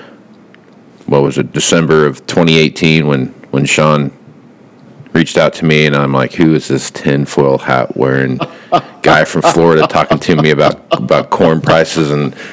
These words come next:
and, and solar, solar, you know, uh, grand solar minimums and those kind of things?" Go back and listen to that, and you can see where it all started. So make sure you check that out.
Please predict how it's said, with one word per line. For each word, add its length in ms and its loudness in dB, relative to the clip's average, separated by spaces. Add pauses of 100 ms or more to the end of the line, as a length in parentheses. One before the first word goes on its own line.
(180)
and, 320 2 (440)
and 440 0
solar, 380 4
solar, 580 2 (360)
you 60 -2
know, 320 0 (100)
uh, 340 -2
grand 220 0
solar 180 2
minimums 300 2
and 80 0
those 180 2
kind 180 0
of 80 0
things?" 360 0 (180)
Go 100 2
back 240 2
and 60 2
listen 220 0
to 60 4
that, 440 2
and 400 0
you 60 -2
can 100 -2
see 180 0
where 140 4
it 80 2
all 100 2
started. 400 0
So 240 0 (480)
make 140 2
sure 120 2
you 60 2
check 220 0
that 220 2
out. 260 0